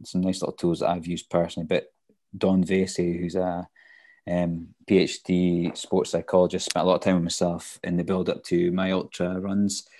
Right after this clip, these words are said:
um, just talking things through and making lists, being prepared. Um, all these things are just so important for your mindset. So rather than worrying about things, just think, "Okay,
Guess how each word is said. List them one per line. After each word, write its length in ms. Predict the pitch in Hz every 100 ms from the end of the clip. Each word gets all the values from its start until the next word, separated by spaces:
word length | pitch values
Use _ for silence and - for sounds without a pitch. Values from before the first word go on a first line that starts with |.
| - _ _ 87
um, 180 | 87 87
just 200 | 85 -
talking 240 | 85 -
things 280 | - 85 -
through 340 | - 87 85 -
and 260 | - 85 82
making 420 | 85 90 - 87 82
lists, 600 | 87 - - - - - _
being 440 | 90 90 92 92
prepared. 640 | - - - 80 82 85 85 - - - _ -
Um, 140 | 87
all 120 | 90 95
these 200 | 98 -
things 240 | 85 82
are 60 | 82
just 220 | 90 -
so 120 | 95
important 460 | 90 - 87 90 85
for 420 | - 85 85 80 -
your 120 | 85
mindset. 480 | 95 92 92 104 -
So 100 | 87
rather 180 | 95 95
than 100 | 82
worrying 280 | 90 92
about 220 | 87 90 -
things, 320 | 87 85 85
just 180 | 85 -
think, 240 | 85 -
"Okay, 320 | 90 - 90